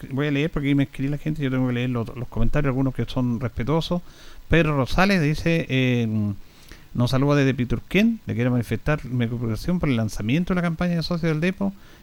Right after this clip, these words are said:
Eh, siento que se debe escuchar la propuesta de los hinchas, encabezada por el señor Esteban Grillo.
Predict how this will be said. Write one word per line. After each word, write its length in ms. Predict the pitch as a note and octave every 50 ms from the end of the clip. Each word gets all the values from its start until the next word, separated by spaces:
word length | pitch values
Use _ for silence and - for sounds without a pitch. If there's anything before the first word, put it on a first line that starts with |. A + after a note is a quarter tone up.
| - - -
Eh, 300 | - B2 B2+ A#2+ A#2+ A#2
siento 260 | - - C#3+ C#3 C#3+ C3
que 80 | B2
se 80 | A2+ B2
debe 120 | A#2+ A#2+
escuchar 320 | A#2 - - A2 - D3 D3
la 100 | C#3 C3
propuesta 360 | C3 A#2+ B2+ C#3+ - - B2+
de 60 | A2
los 220 | G#2+ G#2 - -
hinchas, 240 | G3 G3+ F#3+ - F3
encabezada 360 | C#3 B2 A#2+ A2+ - - C3
por 100 | A#2+ A#2
el 60 | A2 G#2
señor 180 | - A#2 A2+
Esteban 280 | A2 - A2+ A2 A2 A2+
Grillo. 320 | C#3 G3+ F#3+ E3 E3+ F3